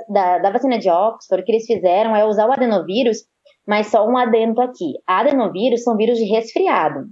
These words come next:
então são vírus super comuns da população. Então, com certeza, a gente já pode ter,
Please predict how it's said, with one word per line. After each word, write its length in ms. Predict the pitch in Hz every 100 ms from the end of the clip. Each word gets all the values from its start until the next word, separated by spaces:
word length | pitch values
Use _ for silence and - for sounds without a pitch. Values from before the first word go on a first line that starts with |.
| -
então 160 | 185 202
são 200 | 269 233
vírus 280 | 240 294 294
super 580 | - - 277 285 415 -
comuns 380 | 359 254 254 269
da 80 |
população. 600 | 285 294 294 359 254 170 170 - - - _
Então, 220 | 247 254
com 180 | 254 254
certeza, 460 | 320 - 277 220
a 20 | 196
gente 260 | 214 214
já 220 | 233 226 -
pode 400 | 214 220 269 311
ter, 200 | 302